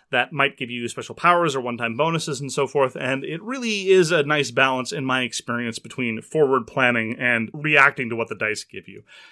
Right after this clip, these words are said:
And that is essentially the kind of dynamic that I appreciate in a game that leverages dice. And so, big fan of Pulsar twenty-eight forty-nine. I recommend you try it if you haven't already.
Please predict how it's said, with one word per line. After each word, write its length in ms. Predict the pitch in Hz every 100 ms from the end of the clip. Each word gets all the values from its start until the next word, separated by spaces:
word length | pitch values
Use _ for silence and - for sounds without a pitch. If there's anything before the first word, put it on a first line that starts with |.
| _ _
And 200 | 196 208
that 100 | 269
is 140 | 247 185
essentially 440 | - 202 180 160
the 80 | 139
kind 200 | 160 135
of 80 | 120
dynamic 340 | 127 123 113
that 120 | 117
I 40 | 117
appreciate 460 | 113 175 165 135
in 100 | 123
a 60 | 117
game 220 | 127 127
that 120 | 117
leverages 540 | 123 127 127 117 113 92
dice. 460 | 110 98 - - - - - - _ -
And 320 | 131 135 123
so, 440 | - 139 131 127 - -
big 200 | 151 233
fan 160 | 226 180
of 80 | 160
Pulsar 360 | 202 175 165
twenty-eight 340 | 151 170 156 -
forty-nine. 440 | 147 139 214 269
I 80 | 160
recommend 360 | 113 135 117 110
you 100 | 110
try 280 | - 160
it 60 | 151
if 100 | 139
you 100 | 117
haven't 240 | 131 120
already. 440 | 113 139 226 233